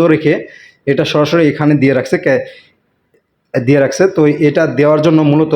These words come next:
বাইক অতিরিক্ত হিট হয়ে যাবে। এই সাই সিস্টেমটা যদি রানিং থাকতো, তাহলে বাইকটা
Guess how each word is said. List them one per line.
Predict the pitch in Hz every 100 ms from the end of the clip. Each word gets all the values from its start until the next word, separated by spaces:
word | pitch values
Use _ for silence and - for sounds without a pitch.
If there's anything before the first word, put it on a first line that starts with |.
| 170 139
বাইক | 127 135 139
অতিরিক্ত | 123 143 143 - 147
হিট | 131 135
হয়ে | 131
যাবে। | 123
এই | 135 -
সাই | 131
সিস্টেমটা | - - 156 143
যদি | 127 143 143
রানিং | 127 143
থাকতো, | 147 123 156
তাহলে | 135
বাইকটা | 123 127 - 143